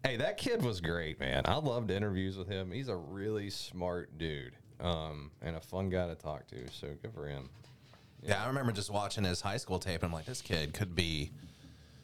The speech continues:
Speaker 2: the next Jason Williams, almost."
Speaker 1: I
Speaker 2: Not,
Speaker 1: tell you s-
Speaker 2: I mean, and then it just kinda didn't turn out. I mean, he had some good moments there at W. He wasn't terrible, but
Speaker 1: A couple
Speaker 2: just
Speaker 1: other things to touch on locally. I know the Dirty Birds opened last night.
Speaker 2: Yeah.
Speaker 1: Good for that. And then,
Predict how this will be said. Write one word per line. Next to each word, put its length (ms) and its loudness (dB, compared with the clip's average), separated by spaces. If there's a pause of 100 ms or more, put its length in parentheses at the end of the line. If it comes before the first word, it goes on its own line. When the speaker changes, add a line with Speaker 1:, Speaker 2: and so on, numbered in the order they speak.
(120)
Speaker 2:
the 100 0
next 240 2
Jason 400 0
Williams, 720 2
almost." 580 -2
Speaker 1:
I 80 -4
Speaker 2:
Not, 100 6
Speaker 1:
tell 80 4
you 80 2
s- 100 -2 (260)
Speaker 2:
I 80 4
mean, 240 4
and 100 4
then 200 4
it 100 2
just 240 -4
kinda 220 0
didn't 200 2
turn 180 2
out. 240 -2 (120)
I 80 6
mean, 120 4
he 100 4
had 180 0
some 120 -4
good 140 6
moments 360 2
there 140 -2
at 60 -2
W. 240 -4
He 120 -2
wasn't 260 -4
terrible, 460 0
but 180 -4 (200)
Speaker 1:
A 40 2
couple 200 6
Speaker 2:
just 20 4
Speaker 1:
other 140 2
things 260 2
to 100 0
touch 320 2
on 140 2
locally. 920 -2
I 60 -8
know 140 -4
the 100 -8
Dirty 300 -2
Birds 320 -2
opened 260 -4
last 240 0
night. 340 2
Speaker 2:
Yeah. 280 4 (240)
Speaker 1:
Good 160 -4
for 140 -8
that. 420 0
And 180 2
then, 260 0